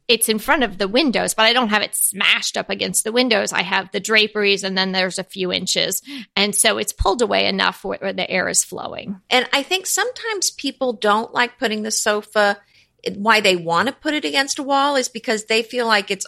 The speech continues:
Speaker 2: awkward to walk into a room and see the back of a sofa. So I'll tell you what we did, because as you walk in the back door, you're kind of walking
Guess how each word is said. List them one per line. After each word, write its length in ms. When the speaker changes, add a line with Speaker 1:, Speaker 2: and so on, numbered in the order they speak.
Speaker 2:
awkward 400
to 60
walk 300
into 260
a 80
room 280
and 140
see 200
the 120
back 400
of 120
a 60
sofa. 400
So 160
I'll 120
tell 180
you 140
what 240
we 160
did, 260
because 300
as 180
you 80
walk 280
in 80
the 80
back 320
door, 200
you're 160
kind 280
of 80
walking 500